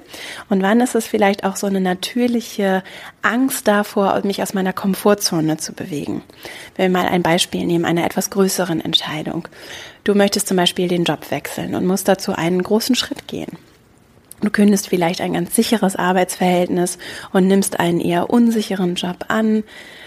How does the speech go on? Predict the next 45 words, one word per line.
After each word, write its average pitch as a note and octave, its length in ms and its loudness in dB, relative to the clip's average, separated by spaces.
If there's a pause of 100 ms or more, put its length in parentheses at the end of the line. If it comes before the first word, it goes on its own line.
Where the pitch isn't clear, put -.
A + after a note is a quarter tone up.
(140)
der, F3+ 300 2
wo G3+ 160 -2
es F#3 100 -4
eben A3+ 200 4
nicht C4 260 4
so F#3+ 180 0
bequem A3 520 2
ist, G3 160 0
du F3+ 60 -2
vielleicht E3+ 240 -4
auch E3+ 60 0
nicht E3+ 160 -4
weißt, F#3 280 2
ob - 100 -4
du - 60 -6
das F#3 160 -2
alles - 280 -2
richtig G3+ 240 -4
gut C#4+ 260 0
machen A3+ 360 -2
wirst, G3+ 300 0
du G3 40 -4
vielleicht F3+ 280 -2
auch F#3 60 -2
nicht F3+ 180 -4
weißt, F#3 300 2 (580)
wie G3 100 -2
genau G3 300 2
alles G3 220 2
ausgehen A3 560 0
wirst F3+ 240 -2
und G3 100 0
du F#3+ 60 -4
dich G3+ 180 2
einfach F#3+ 260 0
in G3 140 -2
eine F3+ 180 2
gewisse F#3+ 360 -2
Risikosituation F3+ 1500 -2
begibst. - 480 -6
Woher B3 320 6
kann G#3 200 2
ich F#3 160 0
jetzt F#3+ 260 -2
wissen, G#3 400 2